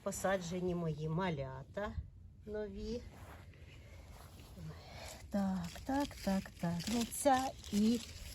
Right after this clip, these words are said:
ось оцей сорт, ред якийсь махровий. Тоже. І весною квітне.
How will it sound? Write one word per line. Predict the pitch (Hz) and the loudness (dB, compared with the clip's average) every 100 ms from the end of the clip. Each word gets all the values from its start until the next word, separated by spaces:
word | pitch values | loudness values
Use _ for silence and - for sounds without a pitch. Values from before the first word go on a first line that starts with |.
| - - - - | -10 -10 -12 8
ось | 240 233 | 10 10
оцей | 226 - - 185 | 8 4 6 6
сорт, | 175 - 165 147 - - - - - - | 4 2 4 2 0 -6 -6 -8 -8 4
ред | 165 170 165 147 | 8 10 10 8
якийсь | 147 147 180 165 - | 6 6 2 2 2
махровий. | 165 170 - 175 175 165 151 156 - - - - - - - | 6 6 6 4 6 4 2 -2 -4 -12 -8 -4 -2 0 2
Тоже. | 190 - - - - | 10 12 12 12 12
І | 240 262 233 - | 10 10 6 6
весною | 247 262 - 220 214 190 190 | 6 6 6 6 6 4 0
квітне. | - 170 175 170 156 | -2 0 0 0 -4